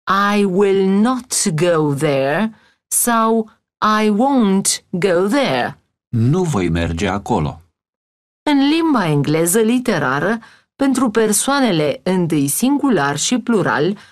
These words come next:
Speaker 1: se folosește de obicei auxiliarul shall. "I shall come back".
Speaker 2: Mă voi întoarce.
Speaker 1: "We shall send you a letter".
Speaker 2: Noi vă vom trimite o scrisoare.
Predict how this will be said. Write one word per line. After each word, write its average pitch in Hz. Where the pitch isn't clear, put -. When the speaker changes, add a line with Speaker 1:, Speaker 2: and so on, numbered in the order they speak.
Speaker 1:
se -
folosește 262
de 175
obicei 214
auxiliarul 226
shall. -
"I 247
shall 233
come 226
back". -
Speaker 2:
Mă 120
voi 92
întoarce. 92
Speaker 1:
"We 247
shall 240
send 269
you 220
a 214
letter". 214
Speaker 2:
Noi 110
vă 139
vom 98
trimite 98
o 87
scrisoare. 95